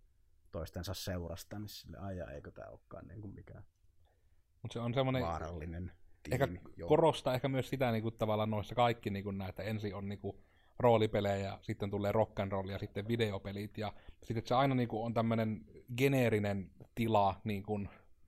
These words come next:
Speaker 2: päätöksentekijä ihmisillä, et se pitää löytää niinku se joku yhteinen paha aina kaikelle ja ei niinku yhtään sisäistetä niinku sitä, että niinku, et ei halutakaan ymmärtää sitä, miten maailma toimii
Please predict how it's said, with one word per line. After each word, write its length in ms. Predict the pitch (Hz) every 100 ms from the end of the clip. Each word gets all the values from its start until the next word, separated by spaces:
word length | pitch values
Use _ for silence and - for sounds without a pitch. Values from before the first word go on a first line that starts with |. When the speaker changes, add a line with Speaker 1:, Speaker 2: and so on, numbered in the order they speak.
| _ _ _ -
Speaker 2:
päätöksentekijä 720 | 117 110 107 - 101 98 104
ihmisillä, 560 | 104 107 107 101 101 98
et 80 | 95
se 80 | 104
pitää 300 | 110 113 120
löytää 380 | 143 127 110
niinku 260 | 101 101 104
se 260 | - 104 - - - _ - _ _ -
joku 280 | 117 117
yhteinen 720 | 135 147 - 110 107 101 101 - -
paha 380 | 127 - 107 98
aina 200 | 98 98
kaikelle 560 | 135 131 110 101 98
ja 120 | 101 98
ei 60 |
niinku 140 | 101 104
yhtään 420 | 117 - - 98
sisäistetä 520 | 98 98 92 95 92
niinku 220 | 90 87
sitä, 380 | - 101 - 65
että 340 | 69 - - - - _ _ _ _ _ _ _ _ _ -
niinku, 160 | 113
et 80 | 113
ei 220 | 123 120
halutakaan 640 | 117 147 127 110 - 107
ymmärtää 420 | 113 110 107 104 101
sitä, 260 | 107 101
miten 280 | 104 104 101
maailma 380 | 110 107 101 104
toimii 640 | 127 113 90 82 69 73